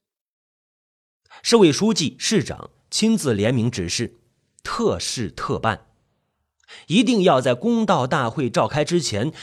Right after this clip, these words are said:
给 Z 同志授予见义勇为烈士的称号。我们要以 Z 同志为榜样和契机，大力弘扬全市人民在市委市政府领导下所发扬出来的大无畏的社会主义核心价值观念。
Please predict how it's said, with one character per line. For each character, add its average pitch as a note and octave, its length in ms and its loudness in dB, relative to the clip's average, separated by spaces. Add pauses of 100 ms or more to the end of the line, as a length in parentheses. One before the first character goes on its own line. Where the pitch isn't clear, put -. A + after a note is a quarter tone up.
(140)
给 D3 180 2
Z G3+ 240 2
同 D3 240 -4
志 F3 160 0
授 D#3+ 220 0
予 G#2+ 160 -2
见 E3 280 2
义 F#3+ 100 2
勇 G#2+ 280 -2
为 A#2+ 160 2
烈 G#3+ 240 6
士 A2+ 140 -2
的 F#2+ 100 -6
称 D#2 220 -12
号。 - 280 -14 (1080)
我 G3+ 140 6
们 B3+ 100 4
要 B3 180 8
以 F3+ 160 0
Z A3+ 280 4
同 E3 240 -2
志 G#3 120 0
为 E3 160 2
榜 A2+ 300 -2
样 D#3+ 160 4
和 D3+ 120 -4
契 E3+ 280 -2
机， A#3+ 260 2 (220)
大 B3 180 4
力 G3 140 2
弘 G#3 220 0
扬 F3+ 200 2
全 - 220 4
市 A3 180 -2
人 E3 120 4
民 G3 160 2
在 F3 160 4
市 A3 220 0
委 A2+ 160 2
市 C#3 180 0
政 F3 200 2
府 A#2 120 -2
领 C#3+ 240 0
导 G#2+ 180 2
下 C3 200 0
所 B2 160 -2
发 G3+ 200 2
扬 F#3 160 2
出 F#3+ 160 0
来 F3 100 6
的 F3 100 4
大 E3 260 4
无 F#3 180 0
畏 A#3 160 2
的 D3 100 4
社 - 180 4
会 G3 120 2
主 C3 160 -2
义 C#3+ 80 0
核 G#3+ 220 6
心 A#3+ 220 4
价 G#3 220 0
值 B2 120 -4
观 G3+ 220 6
念。 D#3 220 -2